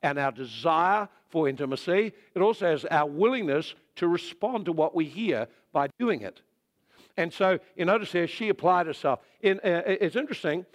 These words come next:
that in Revelations two seven, uh, now the Spirit is speaking to the church. And this is what he says. He said, "He that has an ear to hear what the Spirit says to the church." Now that's an interesting thing, isn't it? Implying lots of people are in church but don't have an ear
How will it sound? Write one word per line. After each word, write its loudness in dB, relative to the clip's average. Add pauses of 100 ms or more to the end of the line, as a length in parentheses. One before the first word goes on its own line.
(180)
that 2
in -2
Revelations 0
two 2
seven, 0 (360)
uh, -2
now 0
the -4
Spirit -2
is -6
speaking -4
to -4
the -4
church. -2
And -6
this -2
is -8
what 2
he -8
says. -2 (640)
He -20
said, 2
"He -4
that 2
has 0
an -2
ear -2
to -8
hear -6
what 0
the -10
Spirit -2
says 0
to -20
the -10
church." -2 (240)
Now -6
that's -6
an -6
interesting -8
thing, -4
isn't -6
it? -4 (340)
Implying -4 (260)
lots -4
of -10
people -2 (360)
are 2
in -6
church -4 (140)
but -4
don't 0
have -2
an -4
ear -2